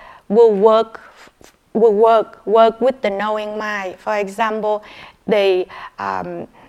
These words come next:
the, uh, mental state of faith, of, uh, effort, of mindfulness, of concentration will,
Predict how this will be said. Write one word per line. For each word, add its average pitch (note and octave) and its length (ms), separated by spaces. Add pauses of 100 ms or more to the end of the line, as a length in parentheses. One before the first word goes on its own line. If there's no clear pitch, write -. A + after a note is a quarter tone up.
(120)
the, G3 240 (260)
uh, F#3+ 140
mental A#3+ 380
state C4 480
of F#3 180 (140)
faith, C4+ 640 (340)
of, F#3+ 180 (420)
uh, G3+ 320
effort, C4 680 (240)
of G3 160 (220)
mindfulness, B3 800 (260)
of - 160
concentration B3 1040 (320)
will, A3 440